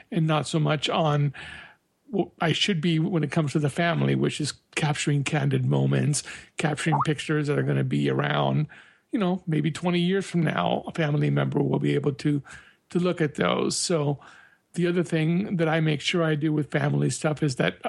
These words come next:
I archive it not only in my normal places, but in places where family members can get to those pictures and download them. So if I should lose them,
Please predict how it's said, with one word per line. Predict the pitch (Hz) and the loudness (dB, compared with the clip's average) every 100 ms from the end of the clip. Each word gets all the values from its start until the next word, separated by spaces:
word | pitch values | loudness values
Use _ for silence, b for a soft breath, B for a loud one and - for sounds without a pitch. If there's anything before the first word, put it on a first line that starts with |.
| - | -2
I | 165 | -2
archive | 165 165 156 - 147 147 | 2 0 0 0 0 2
it | 151 - B B B _ - | 0 -2 B B B _ -4
not | 175 170 | -2 0
only | 190 180 170 156 | 0 0 0 0
in | 147 | 0
my | 139 | 0
normal | 139 151 147 | 0 0 -2
places, | 135 147 139 - 147 135 | -2 -2 -2 -2 -2 0
but | 151 139 | 0 0
in | 135 | 0
places | 127 147 139 - 147 123 | -2 -2 0 -2 -4 -2
where | 156 147 139 139 B B _ | -2 0 -2 -4 B B _
family | - 156 156 147 | -2 0 2 4
members | 139 139 - 82 156 | 4 2 2 0 0
can | - 160 139 | -2 -2 0
get | 160 - | 0 -2
to | |
those | 147 147 | -2 -2
pictures | - 151 - - 135 | -2 -2 -2 -2 0
and | 165 143 | 0 2
download | 143 143 143 139 127 | 2 2 2 2 2
them. | 135 147 B B B _ | 0 0 B B B _
So | - 165 147 | -2 0 0
if | - | 0
I | 147 143 | 0 2
should | - 139 | 0 0
lose | 135 143 139 | 2 0 2
them, | 139 139 | 2 2